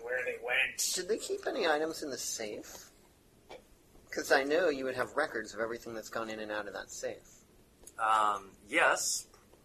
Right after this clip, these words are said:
Speaker 3: Um, well, all we would have is records of entry, not
Speaker 2: Oh,
Speaker 3: what, not
Speaker 2: okay.
Speaker 3: what, not necessarily what was stored there.
Speaker 2: Fair enough. Hmm.
Speaker 3: And to be honest, they did not stay, I don't re-, believe they stayed very long. And actually, you can make an, uh, an idea roll,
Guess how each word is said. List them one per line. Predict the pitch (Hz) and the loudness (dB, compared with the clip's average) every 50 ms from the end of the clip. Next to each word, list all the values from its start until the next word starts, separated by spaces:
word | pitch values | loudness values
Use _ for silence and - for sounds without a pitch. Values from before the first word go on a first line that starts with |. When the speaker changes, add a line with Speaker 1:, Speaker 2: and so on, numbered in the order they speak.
| - - | -8 -4
Speaker 3:
Um, | 92 90 90 87 87 87 87 87 87 87 - - | -2 -2 -2 -2 -4 -4 -6 -8 -12 -16 -6 4
well, | 127 131 117 107 - - 120 - - | 8 8 8 8 8 4 -2 0 4
all | 117 120 131 131 | 8 8 8 8
we | 135 | 4
would | 120 104 107 104 | 2 0 -2 2
have | - 107 101 98 95 90 | 4 6 6 6 4 2
is | 87 82 - | -8 -6 0
records | 92 104 104 - - 98 87 - 92 | 6 6 6 6 4 -4 -4 -4 -8
of | 90 85 87 85 - - - | -8 -8 -8 -10 -14 -8 -8
entry, | 110 104 - - - 87 - - - | -8 -6 -6 -8 -10 -10 -12 -10 -8
not | 87 85 85 - - | -4 -4 -4 -2 2
Speaker 2:
Oh, | 131 131 120 110 110 | 4 4 6 6 4
Speaker 3:
what, | 110 110 | 4 4
not | 98 92 | 4 2
Speaker 2:
okay. | 87 98 | 2 2
Speaker 3:
what, | 98 101 104 - - 101 | 0 0 0 0 0 2
not | 104 107 | 2 2
necessarily | - - - 107 - - 90 85 87 | 2 -2 -8 -6 -2 0 0 0 0
what | 87 92 - - - | -2 -4 -4 -4 -6
was | 85 - | -14 -14
stored | - 104 107 92 87 80 - | -12 -10 -10 -10 -10 -12 -14
there. | - - - - - - - | -16 -14 -16 -16 -16 -16 -8
Speaker 2:
Fair | - 117 110 | -4 -4 -4
enough. | - - - - - - - - - - - - - - - - - - - - _ _ _ _ - - - | -4 -6 -14 -20 -20 -20 -14 -6 -6 -6 -6 -6 -16 -20 -14 -14 -14 -14 -16 -20 _ _ _ _ -20 -18 -16
Hmm. | 127 117 110 - - - - - - _ - - - _ - - - | -14 -14 -16 -18 -20 -20 -20 -20 -20 _ -20 -20 -20 _ -10 0 6
Speaker 3:
And | 123 123 120 120 113 - - | 8 8 8 6 2 -8 -10
to | - | -2
be | - 151 | 4 6
honest, | 170 220 226 160 123 - | 8 8 8 6 4 0
they | 139 135 | -2 -4
did | 131 175 180 | -4 -4 -4
not | 208 196 180 - | -4 -4 -2 -4
stay, | - - 175 175 170 143 127 117 - - _ - | -4 -4 -2 -2 -2 -2 -4 -6 -10 -14 _ -4
I | 110 107 | -4 0
don't | 107 127 131 127 - - | 2 2 0 0 -2 -10
re-, | - 117 113 113 107 107 | -12 -12 -12 -12 -12 -10
believe | - 110 107 113 175 - - 139 - | -8 -6 -4 -2 0 0 0 0 2
they | 113 107 104 | 2 0 0
stayed | - - 127 117 110 | 0 -2 -4 -4 -2
very | 110 104 95 95 | 0 0 0 0
long. | 98 117 117 101 90 | 0 0 0 0 2
And | 95 95 | 2 0
actually, | 101 - - 110 | -2 -2 -4 -12
you | 101 101 | -14 -14
can | - - | -14 -16
make | 185 202 - | -12 -6 -2
an, | - 131 127 120 117 117 117 117 117 113 113 | -2 -2 -2 -4 -14 -14 -14 -14 -12 -8 -6
uh, | 113 113 113 113 113 110 110 110 | -4 -4 -4 -4 -4 -2 -2 -2
an | 110 107 | -2 0
idea | 107 104 104 101 101 104 101 98 | 0 -2 -2 -2 -4 -4 -4 -4
roll, | 90 90 87 87 90 - | -2 -2 -4 -4 -6 -10